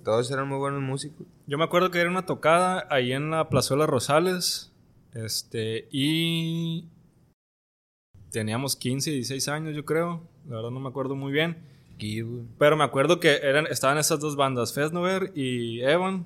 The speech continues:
Speaker 2: como principales, y abajo había otra, güey. Pero me acuerdo que esa otra,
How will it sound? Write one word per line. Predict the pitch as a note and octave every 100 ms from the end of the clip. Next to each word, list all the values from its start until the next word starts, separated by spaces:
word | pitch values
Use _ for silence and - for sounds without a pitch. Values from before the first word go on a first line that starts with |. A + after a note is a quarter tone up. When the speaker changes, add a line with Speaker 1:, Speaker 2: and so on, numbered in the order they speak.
| -
Speaker 2:
como | C3 A#2+
principales, | - A#2+ A2 - D#3 F3+ F3+ -
y | C#3+
abajo | A#2+ A#2 D#3
había | C#3+ D3+
otra, | B2+ C#3+ D#3+ E3
güey. | C#3+ B2
Pero | C#3
me | C#3
acuerdo | B2+ B2 B2 D3
que | D3
esa | C#3+ E3+
otra, | D3+ D3 D3 E3+ E3